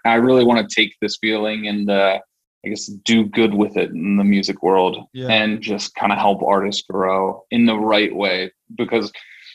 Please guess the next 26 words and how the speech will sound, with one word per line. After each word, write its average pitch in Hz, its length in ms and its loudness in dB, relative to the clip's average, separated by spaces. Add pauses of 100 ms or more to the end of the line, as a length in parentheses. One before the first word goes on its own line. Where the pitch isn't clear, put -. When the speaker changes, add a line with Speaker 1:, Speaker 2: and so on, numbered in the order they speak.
(920)
Speaker 1:
as 123 280 2
Have 139 240 0
Mercy, 110 360 -8
we, 104 360 -4 (560)
we 131 160 0
made 120 300 0
all 104 300 2
the 110 160 -4
wrong 107 760 -4 (420)
choices. 110 640 0
We 110 120 -2
made 104 240 0
some 104 220 -2
of 107 60 -4
the 104 60 0
right 107 300 4
choices. 113 640 2
I've 98 160 -4
seen 113 260 -4
the 104 80 -4
good 110 260 0
and 107 80 -2
the 107 60 -4
bad, 107 560 0 (480)
and 101 300 -2
I, 95 320 0